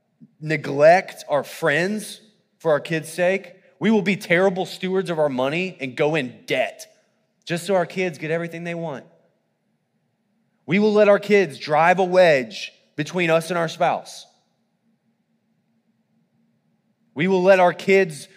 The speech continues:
uh, sports dreams of being in the N B A one day take us away from the gathering of the body.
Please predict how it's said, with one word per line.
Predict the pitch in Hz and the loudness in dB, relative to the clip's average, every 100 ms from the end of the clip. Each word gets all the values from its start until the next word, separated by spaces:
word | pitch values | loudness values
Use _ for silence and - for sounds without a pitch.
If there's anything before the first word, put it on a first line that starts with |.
| - | -8
uh, | 160 156 | 2 2
sports | - - - 180 196 190 | 0 -10 -10 -8 -8 -10
dreams | 156 156 180 165 107 90 - - _ _ _ _ _ | -14 -10 -8 -8 -10 -12 -18 -20 _ _ _ _ _
of | 135 147 | -4 -4
being | 131 156 170 | -4 -4 -4
in | 175 | -4
the | 175 | -6
N | 175 | -6
B | 180 | -2
A | 180 175 | 0 -2
one | 143 113 | -4 -6
day | 113 107 101 _ _ _ _ _ _ _ _ _ _ | -8 -10 -14 _ _ _ _ _ _ _ _ _ _
take | 208 214 | 2 2
us | 208 | 2
away | 208 190 208 196 | 0 4 4 4
from | - 170 | 0 -6
the | 151 | -2
gathering | 147 156 175 185 | 0 2 0 -2
of | 180 | -2
the | |
body. | 175 180 175 131 | 0 0 0 -4